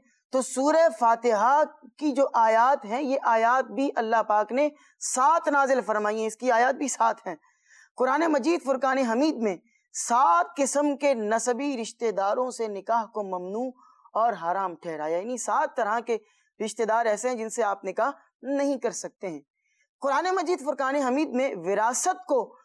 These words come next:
تقسیم کرنے کے جہاں پر بات کی گئی تو فرمایا کہ سات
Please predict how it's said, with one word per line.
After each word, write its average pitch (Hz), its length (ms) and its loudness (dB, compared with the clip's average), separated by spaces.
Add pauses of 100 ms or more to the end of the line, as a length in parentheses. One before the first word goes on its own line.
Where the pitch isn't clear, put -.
(300)
تقسیم 302 600 0
کرنے 269 400 0
کے 247 160 -2
جہاں 214 260 -2
پر 220 140 -4
بات 220 360 -2
کی 240 160 -4
گئی 226 200 -2
تو 226 100 -2
فرمایا 214 360 -2
کہ 254 160 -2
سات 262 420 0